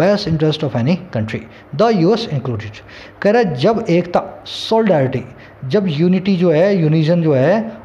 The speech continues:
और unmitigated support है, ऐसा support जो बिल्कुल भी Adulterated नहीं है, बिल्कुल भी जो है impure नहीं है, है ना, ऐसा support जिसके अंदर कोई भी स्वार्थ नहीं है, समझ गए ना। तो कह रहा है जब एकता और निस्वार्थ support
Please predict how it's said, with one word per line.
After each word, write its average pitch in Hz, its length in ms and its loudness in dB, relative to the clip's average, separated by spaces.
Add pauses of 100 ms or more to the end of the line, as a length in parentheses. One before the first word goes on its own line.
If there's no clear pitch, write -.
(160)
और 233 420 2
unmitigated 214 720 2
support 127 400 -2
है, 117 100 -6 (160)
ऐसा 170 280 2
support 254 460 0 (460)
जो 180 160 0
बिल्कुल 247 460 2
भी 285 320 2 (380)
Adulterated 190 680 2
नहीं 190 260 2
है, 190 480 0
बिल्कुल 220 440 0
भी 254 360 0 (200)
जो 160 180 2
है 202 340 0
impure 180 400 2
नहीं 117 220 0
है, 117 60 -2
है 139 80 0
ना, 269 200 0 (240)
ऐसा 185 240 2
support 233 340 0
जिसके 196 280 0
अंदर 220 140 4
कोई 185 200 0
भी 202 100 0
स्वार्थ 139 360 0
नहीं 113 140 0
है, 107 100 -4 (440)
समझ 214 180 2
गए 262 60 4
ना। 202 80 0 (240)
तो 185 60 -8
कह 220 100 0
रहा 269 100 4
है 170 100 -2
जब 247 160 2
एकता 208 340 2 (420)
और 214 160 4
निस्वार्थ 190 800 2
support 165 580 2